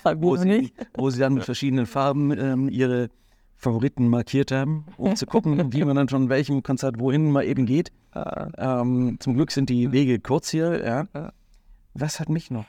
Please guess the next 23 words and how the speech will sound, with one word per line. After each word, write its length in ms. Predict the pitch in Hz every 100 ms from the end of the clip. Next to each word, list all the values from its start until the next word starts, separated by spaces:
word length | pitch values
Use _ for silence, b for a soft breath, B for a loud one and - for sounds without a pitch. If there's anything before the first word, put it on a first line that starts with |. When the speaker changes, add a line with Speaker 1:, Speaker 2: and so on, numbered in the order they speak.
| -
Speaker 2:
Ach, 220 | 208 - -
weißt 260 | 220 -
du 40 | 185
was, 200 | 196 185
ich 80 |
habe 100 | 160 147
ja 40 |
Speaker 1:
Ja. 60 | -
Speaker 2:
noch 80 | 147
was 180 | 175 -
vergessen. 480 | 147 143 151 - -
Es 260 | 175 -
war 100 | 175
ja 160 | 170 180
total 400 | 180 - 170 170
enttäuscht, 560 | 170 165 165 165 - 170
weil 460 | 160 160 160 156
Damned 420 | 151 156 170 185
so 160 | - 170
kurzfristig 560 | 156 175 - 165 - 151
abgesagt 500 | 151 - 160 165 117
Speaker 1:
Ja. 80 | 135
Speaker 2:
haben. 240 | 180